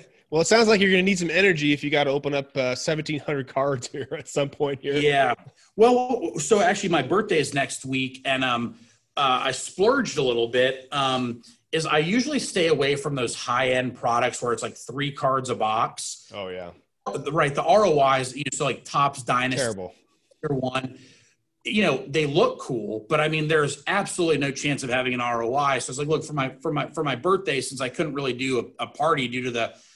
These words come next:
Speaker 2: the pandemic, I was like, "I'll, you know, have a couple, my, a couple of my best friends over." And I was like, "I'll," it's, it's like eating junk food, right?
Speaker 1: <laughs> Right.
Speaker 2: You, you know, your hobby, your hobby, uh, collecting cannot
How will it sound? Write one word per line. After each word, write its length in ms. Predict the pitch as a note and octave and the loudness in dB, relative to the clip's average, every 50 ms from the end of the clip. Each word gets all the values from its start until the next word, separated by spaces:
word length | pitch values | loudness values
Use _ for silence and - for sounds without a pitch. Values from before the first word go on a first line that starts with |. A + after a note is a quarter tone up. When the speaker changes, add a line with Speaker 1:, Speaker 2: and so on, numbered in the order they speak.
| _ _ | _ _
Speaker 2:
the 80 | - C3+ | -8 -6
pandemic, 600 | - - C#3+ C3 B2+ B2 C#3 D3+ E3 D3+ C#3 C#3+ | -4 -2 -2 0 0 0 0 0 2 0 0 0
I 80 | C#3 C#3 | 0 0
was 100 | C#3 B2+ | 0 0
like, 200 | C#3+ C3+ - - - - | -2 -4 -4 -6 -8 -6
"I'll, 200 | A#2+ B2 B2+ - | -6 -6 -4 -4
you 100 | D3 C3+ | -4 -2
know, 60 | A#2+ | 0
have 160 | A#2+ C#3+ C#3+ | 0 0 -2
a 40 | C#3+ | -2
couple, 360 | - D3+ C3+ B2 A#2+ A#2 - - - | -2 -4 -2 -2 -4 -4 -6 -8 -6
my, 120 | A#2 A#2 | -4 -4
a 360 | A2+ A2 - _ _ - - - | -4 -6 -8 _ _ -18 -6 -4
couple 140 | D#3 C#3+ | -2 -2
of 40 | C3 | 0
my 100 | B2+ B2 | -2 -2
best 280 | A2+ C3 B2+ A#2+ - - | 0 0 -2 -2 -2 -2
friends 280 | C3+ B2 B2+ B2+ B2 | 0 0 0 0 0
over." 320 | B2+ B2+ A#2+ A2+ A#2+ A#2 A#2 | 0 0 0 0 0 0 -2
And 80 | A#2 - - - _ _ - | -2 -4 -12 -20 _ _ -2
I 60 | F#3 | 0
was 100 | F#3+ F3 | 0 2
like, 80 | G3 F3 | 0 0
"I'll," 360 | - F#3+ E3+ F3+ F3 - - - _ _ _ _ _ | 2 2 2 2 2 -2 -10 -18 _ _ _ _ _
it's, 200 | - F3+ F3 - | -4 -4 -4 -2
it's 180 | - F#3+ F3+ - | -4 -4 0 0
like 200 | G#3 F#3 F#3+ D3 | 0 0 0 0
eating 300 | G3 G#3 F#3+ D#3+ C#3 B2 | 0 2 2 2 0 -2
junk 380 | - C3+ B2 A2+ G2+ - - | -2 -2 -2 -2 -2 -6 -12
food, 260 | - G2+ F#2 - - _ _ _ _ _ A#2 | -16 -18 -18 -18 -20 _ _ _ _ _ -4
right? 220 | B2+ B2+ C3+ C#3+ - _ | 0 0 0 0 -2 _
Speaker 1:
<laughs> 320 | _ _ _ - - - | _ _ _ -20 -14 -10
Right. 180 | - D#3 E3+ D#3+ | -8 -6 -6 -6
Speaker 2:
You, 60 | D3+ - _ _ _ _ - - _ _ _ - _ _ | -8 -10 _ _ _ _ -20 -20 _ _ _ -20 _ _
you 80 | - E3+ | -4 -2
know, 220 | D#3+ D3+ D3 C#3+ C#3+ | 0 0 0 -2 -4
your 260 | C#3 C#3+ E3+ A3+ C4 | -2 2 4 4 4
hobby, 840 | - - - F#3 F3 F3 F3+ F3+ D3+ D3+ C3+ B2+ B2+ A#2+ A#2 - - _ _ _ _ | 4 2 0 2 4 4 4 4 2 0 -2 -2 -4 -4 -6 -10 -16 _ _ _ _
your 160 | - E3 E3 | -2 -2 -2
hobby, 680 | - D#3+ E3 E3 F3+ F#3 E3 E3+ D#3+ D3+ C#3+ C3+ B2+ - | 0 0 0 2 2 2 0 0 -2 -2 -4 -4 -4 -4
uh, 300 | - C3 B2+ B2 A#2+ B2 B2 | -2 0 0 2 0 0 -2
collecting 800 | - - - C#3+ C#3+ C3 C3+ C3 - - B2+ A#2+ A#2+ A2+ A2 A2 | -6 -8 -8 -2 0 0 0 -2 -2 -2 -2 0 -2 -4 -6 -10
cannot 720 | - - C3+ C3 C3 C3 C#3 C#3 C#3+ C#3 B2+ A#2 - - | -12 -8 -6 -4 -2 0 0 2 2 2 0 -2 -4 -10